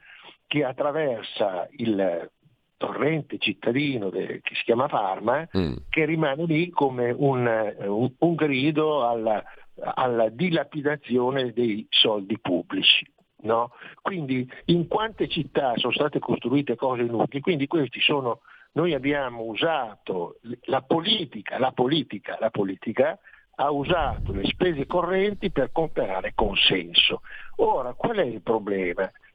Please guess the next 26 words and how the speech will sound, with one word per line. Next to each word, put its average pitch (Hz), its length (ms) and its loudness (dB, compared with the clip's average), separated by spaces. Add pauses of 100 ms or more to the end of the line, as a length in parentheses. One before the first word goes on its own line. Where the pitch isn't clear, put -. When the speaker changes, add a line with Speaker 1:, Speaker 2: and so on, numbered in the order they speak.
Speaker 1:
Che - 160 -2
se 175 220 4
tu 226 340 0 (440)
fai 165 380 2
un 147 160 2
investimento 143 840 2
o 127 40 -2
non 131 200 0
lo 175 180 0
fai, 107 260 -2
risparmi. 95 720 -2 (300)
La 170 160 2
spesa 208 380 0
corrente, 147 720 -2
una 185 220 2
volta 220 360 0
che 117 160 -2
ti 147 160 0
è 139 60 2
entrata 127 480 0
in 117 200 0
bilancio, 117 800 0
non 175 160 2
la 160 100 0
riduci 160 460 0
più, 180 440 4